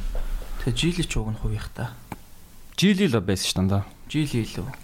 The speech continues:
Speaker 2: Яг хоо, яг хоо, дан ганц Geely биш юм аа гэхдээ юу нөх хятадын л компаниуд л ах- угаасаа.
Speaker 1: Тий.
Speaker 2: Тэгээ нөгөөд бол тэг гомлоод байна гэсэн. Энэ яг Baroni машинуудаа олж авах чанар нь муу байна гэл.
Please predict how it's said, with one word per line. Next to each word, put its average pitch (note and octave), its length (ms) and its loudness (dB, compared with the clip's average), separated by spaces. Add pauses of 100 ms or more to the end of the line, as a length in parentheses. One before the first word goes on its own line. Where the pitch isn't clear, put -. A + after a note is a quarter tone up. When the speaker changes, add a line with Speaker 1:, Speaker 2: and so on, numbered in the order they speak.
(460)
Speaker 2:
Яг D3+ 80 6
хоо, D#3 320 6
яг D#3 160 6
хоо, C#3 160 6
дан F#3+ 320 6
ганц E3+ 160 4
Geely F3+ 160 6
биш D3+ 240 4
юм D3+ 80 6
аа C#3+ 80 6
гэхдээ C#3 160 2
юу D#3 80 8
нөх A#2+ 80 2
хятадын E3 560 4
л - 60 -10 (420)
компаниуд A#2 480 4
л - 80 -4
ах- - 160 -6 (240)
угаасаа. - 400 2
Speaker 1:
Тий. - 160 0 (160)
Speaker 2:
Тэгээ C3 80 4
нөгөөд D3 320 6
бол A#2+ 160 0
тэг A#2+ 160 4
гомлоод A#2+ 320 4
байна G2+ 160 2
гэсэн. - 160 0
Энэ A2 220 6 (100)
яг - 80 -16 (400)
Baroni A2 320 6
машинуудаа F#2+ 560 2
олж - 240 -2
авах F#2 160 0
чанар G2+ 300 4
нь F#2+ 80 6
муу F#2 240 6
байна F2 180 4
гэл. - 160 -4